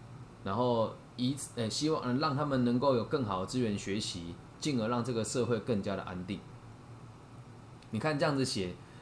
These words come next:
就跟你原本讲的这个力道差很多咯。原本就想，我想要改-，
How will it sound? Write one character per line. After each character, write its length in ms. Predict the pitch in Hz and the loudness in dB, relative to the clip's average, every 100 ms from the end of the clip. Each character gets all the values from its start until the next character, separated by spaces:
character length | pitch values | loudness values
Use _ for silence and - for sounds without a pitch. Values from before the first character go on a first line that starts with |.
| - | -2
就 140 | - | 0
跟 180 | - 156 | 2 2
你 100 | 135 | 4
原 200 | 113 139 | 4 4
本 180 | 127 127 | 4 4
讲 160 | 104 | 0
的 300 | 87 92 92 | -2 -2 -2
这 100 | 92 | -2
个 140 | 117 113 | 0 2
力 160 | 123 | 2
道 160 | 110 110 | 2 0
差 240 | - 101 | 2 -2
很 180 | 104 80 | -2 -4
多 200 | 78 87 | -6 -4
咯。 220 | 87 82 - | -4 -4 -6
原 180 | 120 151 | 0 2
本 160 | 151 117 | 4 2
就 100 | 143 | 2
想， 160 | 131 | 2
我 80 | 131 | 2
想 140 | 127 135 | 2 2
要 60 | |
改-， 200 | 131 92 | 2 -2